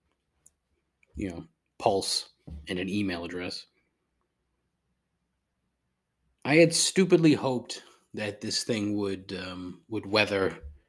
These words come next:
any sort of, uh, weather, but it did not. It failed miserably. Uh,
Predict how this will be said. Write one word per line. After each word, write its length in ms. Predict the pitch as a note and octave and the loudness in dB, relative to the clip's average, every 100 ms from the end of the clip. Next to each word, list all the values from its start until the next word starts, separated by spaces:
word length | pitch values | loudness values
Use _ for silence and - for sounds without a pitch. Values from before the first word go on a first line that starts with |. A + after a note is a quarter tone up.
| _ _ _ _ _ _ | _ _ _ _ _ _
any 180 | G#2 G2 | 2 4
sort 320 | F#2 - G2 | 4 2 2
of, 280 | F#2 F2+ - | 2 -2 -4
uh, 240 | F#2+ F2 E2+ E2 _ _ _ _ _ _ _ _ _ _ | -4 -4 -6 -10 _ _ _ _ _ _ _ _ _ _
weather, 300 | F#2+ E2+ E2 - _ _ _ _ _ _ _ _ _ _ _ _ _ | -6 -6 -8 -14 _ _ _ _ _ _ _ _ _ _ _ _ _
but 140 | G2+ | -2
it 160 | F#2+ F#2 | -2 -2
did 160 | G2+ - | -6 -6
not. 320 | - - - - _ _ _ | -10 -14 -18 -20 _ _ _
It 100 | - | -12
failed 420 | - - - - | -4 -4 -6 -6
miserably. 540 | G2+ F#2 E2 D#2+ G#2+ - - - _ _ _ - | -4 -4 -8 -14 -18 -20 -20 -20 _ _ _ -10
Uh, 380 | F#2+ F2+ F2+ | -6 -6 -8